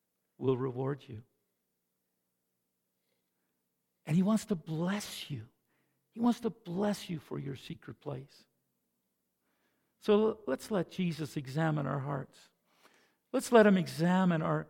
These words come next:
our private motives today. The secret place with Jesus is, is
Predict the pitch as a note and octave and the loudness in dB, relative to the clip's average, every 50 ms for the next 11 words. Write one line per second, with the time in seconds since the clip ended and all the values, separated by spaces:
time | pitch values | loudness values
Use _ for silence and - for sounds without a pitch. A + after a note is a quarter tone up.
0 | - _ _ _ E3+ E3 D#3+ - - - F#3 F#3+ F3+ F3 E3+ F3 - E3 D3+ D3 | -14 _ _ _ 0 0 0 0 -8 -4 -2 0 0 0 0 -2 -2 -2 -2 0
1 | D3 D3 D3+ D3+ D3 C3+ - - - D3 A#2+ C#3 C3+ C3 C3+ C#3 - _ _ _ | 0 0 -2 -2 -4 -6 -6 -8 -8 -6 -6 -6 -8 -8 -10 -14 -20 _ _ _
2 | _ _ _ _ _ _ _ _ _ _ _ _ _ - E3+ - - A#3+ C4 A3+ | _ _ _ _ _ _ _ _ _ _ _ _ _ 2 2 2 4 4 2 4
3 | B3+ B3+ G3 - F#3 G#3+ G#3+ G#3+ G#3+ - F#3+ D#3 - - G3 G#3 G3+ F3+ D#3 F#3 | 2 -2 -2 4 8 8 8 8 8 4 -2 -2 -2 -4 -2 0 0 2 2 2
4 | D#3+ - - F3+ D#3 - - - - F3 E3+ E3 | 0 2 2 2 0 0 -4 2 6 6 6 6